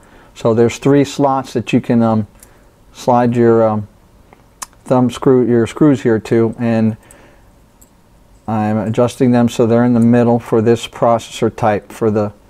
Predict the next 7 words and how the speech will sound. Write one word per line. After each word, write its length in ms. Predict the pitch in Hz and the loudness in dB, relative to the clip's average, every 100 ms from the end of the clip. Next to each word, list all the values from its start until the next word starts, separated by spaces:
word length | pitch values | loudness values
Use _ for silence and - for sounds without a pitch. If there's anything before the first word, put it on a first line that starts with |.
| - - _ | -20 -20 _
so 160 | - | -2
that 120 | 110 104 | 0 2
they 120 | 107 | 0
match 400 | 117 123 123 - | 2 0 -2 -2
the, 180 | 123 117 | 2 2
uh, 180 | 110 110 _ _ _ _ _ _ - _ _ - - _ _ _ _ _ _ _ _ | 0 -6 _ _ _ _ _ _ -20 _ _ -20 -20 _ _ _ _ _ _ _ _
the 320 | 127 110 107 | -2 0 0